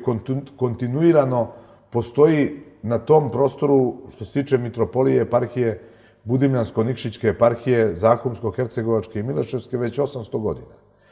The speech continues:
Nikad Turci nisu osporili pravni subjektivitet,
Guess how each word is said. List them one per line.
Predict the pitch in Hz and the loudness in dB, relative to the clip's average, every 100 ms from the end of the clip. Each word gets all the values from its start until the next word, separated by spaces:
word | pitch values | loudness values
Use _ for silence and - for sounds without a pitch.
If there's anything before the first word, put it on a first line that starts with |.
| - - - | -20 -18 -4
Nikad | 151 233 - - 208 - | 0 0 2 2 2 0
Turci | 214 185 180 147 | 8 8 6 0
nisu | 139 160 160 156 | 0 0 0 2
osporili | 151 - - 147 151 139 123 - - - | 2 0 2 4 4 4 2 -2 -18 0
pravni | 139 139 127 | 6 6 4
subjektivitet, | 113 120 120 117 120 135 135 117 | -4 -2 -2 -2 -2 0 2 0